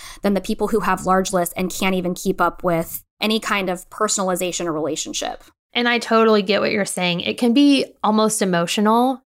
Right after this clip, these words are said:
Speaker 2: I know I've been there with customers, and it's hard to say goodbye to subscribers that, like you said, you've worked really hard to get on your list,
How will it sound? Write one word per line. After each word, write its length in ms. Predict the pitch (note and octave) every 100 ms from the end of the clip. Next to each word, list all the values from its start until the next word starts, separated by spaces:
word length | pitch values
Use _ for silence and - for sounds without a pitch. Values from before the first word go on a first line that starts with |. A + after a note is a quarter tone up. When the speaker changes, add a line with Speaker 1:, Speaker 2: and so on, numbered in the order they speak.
| _ -
Speaker 2:
I 160 | G#3+
know 200 | G#3+ G3
I've 400 | G3 F#3+ G3 - D4+ - G#3
been 220 | F#3+ F#3+
there 300 | F#3+ G3 F#3+
with 320 | F#3 F3+ -
customers, 680 | - F#3 - F#3 F3+ F#3 F#3+
and 200 | F3+ F3+ - - _
it's 160 | G#3 G#3
hard 500 | G3 A3+ C4+ F3 -
to 120 | G3+
say 320 | - F#3+ G#3
goodbye 420 | G3 F#3 F3+ F3+
to 120 | F#3
subscribers 760 | G3+ G3+ - F#3 F#3 F#3+ G3 -
that, 340 | G3 F3+ -
like 220 | C#3 F#3
you 80 | G3
said, 220 | - F3+
you've 140 | F3+ F3
worked 200 | F#3 G3
really 200 | F3+ F3+
hard 480 | F3 E3+ E3 E3 -
to 260 | - E3+
get 120 | E3 E3
on 140 | D#3+
your 120 | D#3
list, 460 | F#3 C4+ C4 -